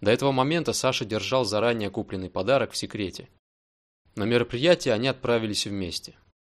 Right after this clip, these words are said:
Саша в обычных своих джинсах и мама, приодевшаяся и накрасившаяся ради такого случая.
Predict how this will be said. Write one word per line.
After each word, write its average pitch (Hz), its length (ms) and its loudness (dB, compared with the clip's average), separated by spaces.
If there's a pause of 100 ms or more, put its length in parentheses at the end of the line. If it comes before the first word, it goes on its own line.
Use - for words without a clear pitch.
(400)
Саша 165 340 4
в 107 80 4
обычных 110 480 2
своих 90 300 -2
джинсах 156 540 0
и 190 100 0
мама, 92 420 0 (280)
приодевшаяся 127 760 2
и 156 200 -4
накрасившаяся 110 1120 0
ради 104 240 2
такого 95 420 -4
случая. - 520 -8